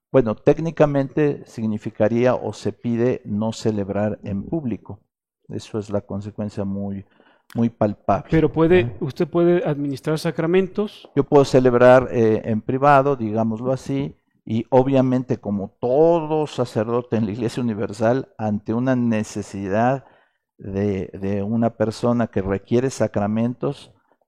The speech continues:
Speaker 1: eh, en artículo mortis, pues se, no solamente se puede, sino se le debe de administrar los sacramentos.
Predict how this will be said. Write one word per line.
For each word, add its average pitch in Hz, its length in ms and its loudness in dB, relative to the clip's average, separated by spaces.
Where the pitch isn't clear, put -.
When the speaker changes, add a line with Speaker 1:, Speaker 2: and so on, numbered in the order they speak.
Speaker 1:
eh, 98 520 -4
en 101 100 -4
artículo 113 500 -4
mortis, 117 460 0
pues - 400 -16
se, - 380 -8
no 113 320 -2
solamente 120 720 0
se - 240 -8
puede, 123 360 0
sino 101 300 -8
se 95 220 -6
le 95 180 -6
debe 113 400 0
de 104 160 -4
administrar 98 640 -6
los 98 140 -10
sacramentos. 113 760 -8